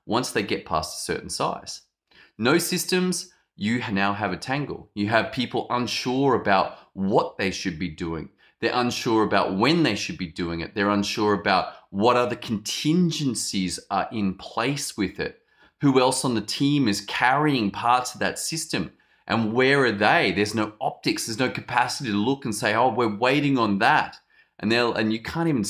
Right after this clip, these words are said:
they, your team can't see it. And guess what? Who else can't see it? You can't see it. You're blind to what's actually going on in your business. This means that things will be slow, they will be expensive, and they will be of poor quality. You will get none.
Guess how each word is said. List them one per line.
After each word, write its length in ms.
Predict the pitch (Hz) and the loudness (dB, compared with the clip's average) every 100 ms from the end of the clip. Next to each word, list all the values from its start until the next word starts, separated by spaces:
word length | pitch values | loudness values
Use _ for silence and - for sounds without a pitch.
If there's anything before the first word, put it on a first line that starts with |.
| - | -4
they, 260 | - 147 160 | 0 0 -2
your 180 | - 135 | -2 -2
team 360 | - - 190 185 | 0 -2 0 0
can't 300 | 175 170 156 | 0 0 -2
see 200 | - 165 | 0 0
it. 80 | 160 | 0
And 140 | 127 | -4
guess 180 | 120 156 | -4 -2
what? 180 | 135 98 | -4 -2
Who 180 | 131 131 | -2 -2
else 140 | 147 | -4
can't 280 | - 117 80 | -6 -8 -8
see 160 | - 80 | -6 -6
it? 180 | 110 | -6
You 220 | 131 240 - | -6 -6 -8
can't 420 | - 90 - - | -8 -6 -4 -6
see 300 | - 78 - | -8 -8 -12
it. 200 | - - _ _ - _ | -18 -20 _ _ -20 _
You're 300 | 123 143 147 | 2 4 4
blind 840 | - 127 135 165 190 107 67 - - _ _ _ - _ _ | 0 0 2 2 2 0 -4 -10 -14 _ _ _ -20 _ _
to 360 | - 170 165 156 | -2 2 2 2
what's 400 | 107 110 - - | 0 -4 -4 -4
actually 340 | 139 - - | -6 -6 -8
going 360 | 107 107 110 95 | -4 -2 0 0
on 140 | 113 | 0
in 100 | 117 | -2
your 80 | 90 | -4
business. 400 | 82 127 - - | -4 -8 -6 -8
This 300 | - 151 - | -4 -4 0
means 280 | 151 147 147 | 0 0 -2
that 220 | - _ | -12 _
things 320 | 123 175 180 | -2 0 0
will 220 | 104 117 156 | -2 0 0
be 140 | 202 | -2
slow, 360 | - - 85 90 | -4 -2 0 2
they 320 | 101 101 113 | 0 -2 0
will 240 | 127 202 226 | 2 2 0
be 300 | 127 107 98 | -6 -6 -8
expensive, 600 | - - 90 85 104 85 | -10 -6 -6 -4 -6 -4
and 180 | 117 | -2
they 80 | 127 | -2
will 320 | 127 117 196 | -2 0 0
be 180 | 233 156 | 0 -2
of 140 | 104 - | -2 -2
poor 220 | 110 95 | -4 -4
quality. 340 | 151 220 123 | -2 0 0
You 160 | 101 147 | 2 0
will 100 | 202 | 2
get 220 | 180 - | 0 2
none. 500 | 135 143 269 139 | 2 4 2 0